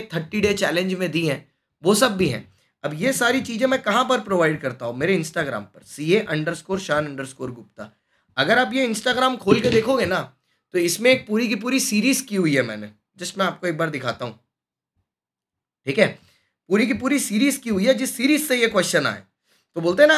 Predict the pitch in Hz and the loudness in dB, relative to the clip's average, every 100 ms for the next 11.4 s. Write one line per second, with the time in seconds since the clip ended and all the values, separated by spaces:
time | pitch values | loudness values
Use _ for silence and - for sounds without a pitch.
0 | - 160 240 262 254 233 254 269 214 196 | 2 0 4 4 2 -2 -4 -4 -4 0
1 | 254 214 175 240 240 - 254 214 285 285 | 2 2 2 2 2 0 0 6 6 6
2 | - _ _ 135 190 285 269 262 277 233 | -4 _ _ 6 6 6 4 2 2 2
3 | 285 214 220 214 165 131 127 110 - _ | 0 2 2 4 4 2 -2 -6 -10 _
4 | _ _ _ _ _ 151 160 196 - - | _ _ _ _ _ -4 2 2 2 -6
5 | _ _ - - _ _ _ - 185 202 | _ _ -20 -20 _ _ _ -6 2 4
6 | 202 190 196 190 190 233 277 302 - _ | 4 2 0 -2 -4 2 2 2 -8 _
7 | _ _ _ _ _ _ _ _ - 139 | _ _ _ _ _ _ _ _ -14 -12
8 | - - - _ _ _ _ _ _ _ | -12 -16 -20 _ _ _ _ _ _ _
9 | _ - 135 165 247 226 - 269 226 160 | _ -6 0 4 6 4 4 2 4 2
10 | 175 262 269 247 262 240 269 214 208 214 | 2 2 0 0 -2 -2 -2 2 4 4
11 | 190 - 120 | 2 2 -6